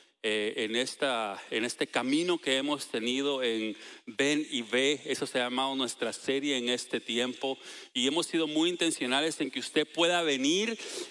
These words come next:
y escuchar lo que Cristo ha hecho en cada uno de nosotros. Ahora,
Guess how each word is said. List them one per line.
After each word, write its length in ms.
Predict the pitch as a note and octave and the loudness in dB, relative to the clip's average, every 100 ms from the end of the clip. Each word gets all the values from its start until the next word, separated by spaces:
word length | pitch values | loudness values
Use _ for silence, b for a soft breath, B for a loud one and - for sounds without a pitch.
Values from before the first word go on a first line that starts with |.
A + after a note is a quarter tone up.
| B | B
y 300 | D#3 D3+ D#3 F3 | 2 4 4 4
escuchar 800 | F3 - - E3 - E3+ F3+ G3 | 2 2 -2 -2 0 0 2 2
lo 160 | G#3+ | 0
que 200 | - D#3+ | 2 0
Cristo 840 | - - G#3 B3+ B3+ - - F#3+ | 0 2 4 4 2 0 0 2
ha 200 | F3 E3+ | 2 4
hecho 520 | F#3 G#3+ - - C3+ G#2+ B B | 4 4 2 0 0 0 B B
en 180 | B2+ B2+ | 2 2
cada 320 | A#2 C#3 C#3+ | 2 2 2
uno 260 | C#3 D3+ D#3 | 2 2 2
de 120 | C#3+ | 2
nosotros. 880 | A#2 G2+ C3+ B2+ - E2+ - - - _ _ _ _ _ _ _ _ | 0 -4 -4 -4 -4 -8 -8 -10 -14 _ _ _ _ _ _ _ _
Ahora, 420 | - - C3+ G2+ | -2 0 0 -2